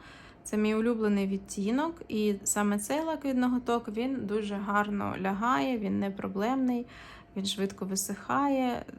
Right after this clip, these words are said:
досить рідка в нього консистенція, в два шари, і, е, витрата також невеличка. Ось я зробила позначку. От. Також він дуже гарно ось з цим лаком,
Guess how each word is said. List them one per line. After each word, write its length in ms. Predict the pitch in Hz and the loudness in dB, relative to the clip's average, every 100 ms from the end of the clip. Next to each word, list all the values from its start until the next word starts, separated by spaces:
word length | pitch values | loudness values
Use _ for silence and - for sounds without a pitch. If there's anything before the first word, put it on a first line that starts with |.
| - - | -12 -6
досить 440 | 190 208 208 196 | 0 2 0 -2
рідка 360 | 196 202 - 202 | -4 -2 0 0
в 60 | |
нього 240 | 202 196 196 | 0 -2 -2
консистенція, 920 | 196 196 196 202 - 285 339 - 233 | -4 -6 -6 -8 -6 -6 -6 -8 -8
в 60 | 208 | -8
два 240 | 202 214 | -4 -4
шари, 440 | 208 208 220 302 392 - - - - - | -4 -6 -6 -6 -8 -14 -18 -18 -20 -14
і, 240 | - 240 262 | -4 0 2
е, 560 | - 196 196 196 196 185 - - | 0 0 2 2 0 -2 -6 -6
витрата 440 | 190 240 262 254 | -4 0 0 -2
також 400 | - 208 220 220 | -10 -4 -4 0
невеличка. 640 | 214 196 190 196 196 - | -2 -2 -4 -4 -8 -6
Ось 240 | 202 196 196 | -6 -4 -6
я 80 | 196 | -8
зробила 480 | - 196 208 208 208 | -8 -8 -6 -4 -4
позначку. 680 | - 440 453 427 370 - - 311 311 - - - - - - - - - - - - - | -2 -4 -2 -6 -8 -12 -8 -8 -8 -14 -20 -20 -20 -20 -20 -20 -20 -20 -20 -20 -20 -12
От. 420 | - 202 208 208 202 - - - - | -4 -2 0 -2 -6 -18 -20 -20 -8
Також 420 | - 214 285 285 | -4 0 0 0
він 320 | 208 214 214 202 | 0 2 2 2
дуже 300 | 190 226 220 | -2 -2 -4
гарно 640 | 202 202 208 208 196 190 185 - - - | 0 2 2 2 2 0 -4 -12 -20 -10
ось 300 | - 190 196 | -4 -4 -4
з 260 | - - - | -12 -12 -14
цим 460 | - - 254 285 285 | -14 -8 -4 -4 0
лаком, 640 | 285 285 277 254 247 | 0 0 -2 -2 -2